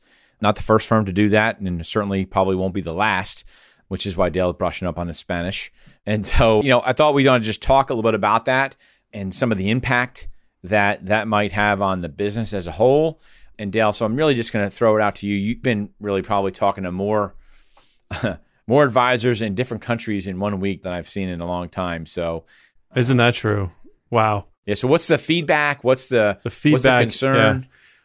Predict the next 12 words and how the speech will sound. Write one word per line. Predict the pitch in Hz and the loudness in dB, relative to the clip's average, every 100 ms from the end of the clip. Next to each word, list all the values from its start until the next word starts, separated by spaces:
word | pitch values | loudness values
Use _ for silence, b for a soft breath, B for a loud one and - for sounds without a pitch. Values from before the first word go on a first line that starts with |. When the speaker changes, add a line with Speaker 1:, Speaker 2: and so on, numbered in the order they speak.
| b _ | b _
Speaker 2:
yeah. | 131 120 - - | -6 -6 -14 -6
I, | 117 | -4
I | |
don't. | 104 92 117 110 110 | -2 2 4 4 2
Speaker 1:
It's | - - | -2 -6
like | 123 | -4
I'm | 95 | -2
interviewing | 107 113 85 73 73 69 | 0 0 -2 -8 -10 -14
you. | 65 | -16
It's | 82 - | -14 -8
Speaker 2:
Yeah, | 101 95 | -8 -6
right. | 95 98 98 120 | -6 -6 -8 -8